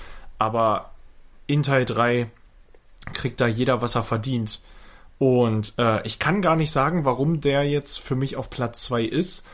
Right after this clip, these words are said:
denn ich gucke den verdammt, verdammt gerne. Äh, ich finde nur immer, glaub ich, äh, tatsächlich, dass dieser Zeitreiseteil dann doch ein bisschen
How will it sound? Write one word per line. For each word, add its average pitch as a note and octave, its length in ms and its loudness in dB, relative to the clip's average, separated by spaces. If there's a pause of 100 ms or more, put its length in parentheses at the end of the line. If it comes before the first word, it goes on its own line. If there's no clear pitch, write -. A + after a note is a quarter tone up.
(640)
denn C3 300 -2
ich A2+ 120 -4
gucke E3 220 0
den B2+ 160 -2
verdammt, B2 480 0
verdammt A2 380 -2
gerne. G#2 380 -2
Äh, A2 180 0
ich A#2 160 -4
finde E3+ 240 4
nur D3+ 200 2
immer, D3+ 220 2
glaub C#3 260 0
ich, - 300 -8
äh, C3 160 0
tatsächlich, C3+ 540 -4
dass B2 160 -2
dieser A#2+ 300 -2
Zeitreiseteil D#3 1200 2
dann B2+ 240 -2
doch C#3 220 0
ein B2+ 160 0
bisschen C3 600 2